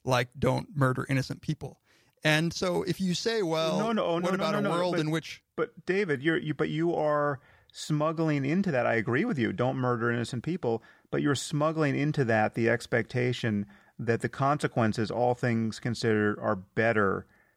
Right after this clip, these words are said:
Speaker 2: uh,
Speaker 1: Yeah, I know.
Speaker 2: if we,
Speaker 1: So,
Speaker 2: if we
Speaker 1: and
Speaker 2: follow
Speaker 1: this
Speaker 2: that
Speaker 1: is,
Speaker 2: rule.
Speaker 1: I, and I'm not doing this,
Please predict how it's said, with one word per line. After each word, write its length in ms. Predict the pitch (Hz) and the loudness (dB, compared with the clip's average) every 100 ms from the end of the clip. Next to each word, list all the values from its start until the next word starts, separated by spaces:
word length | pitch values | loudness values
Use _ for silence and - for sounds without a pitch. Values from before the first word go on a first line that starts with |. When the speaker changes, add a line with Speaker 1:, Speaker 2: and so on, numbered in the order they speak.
| _ _ | _ _
Speaker 2:
uh, 320 | 143 107 104 104 | -4 0 0 0
Speaker 1:
Yeah, 180 | 156 110 | -2 -2
I 120 | 185 | -2
know. 100 | 202 | 0
Speaker 2:
if 100 | 127 | 0
we, 100 | 135 | 0
Speaker 1:
So, 140 | - 202 | 0 0
Speaker 2:
if 40 | |
we 60 | 127 | -2
Speaker 1:
and 80 | - | 0
Speaker 2:
follow 160 | 123 | 0
Speaker 1:
this 80 | 110 | 0
Speaker 2:
that 140 | 110 113 | 0 0
Speaker 1:
is, 60 | |
Speaker 2:
rule. 240 | 151 165 - | 0 0 -2
Speaker 1:
I, 60 | - _ _ _ - | -6 _ _ _ -4
and 160 | 175 | -2
I'm 100 | 196 | 0
not 200 | 233 233 | -2 -2
doing 300 | 196 226 240 | -2 -2 0
this, 280 | 165 156 - | 0 -2 -6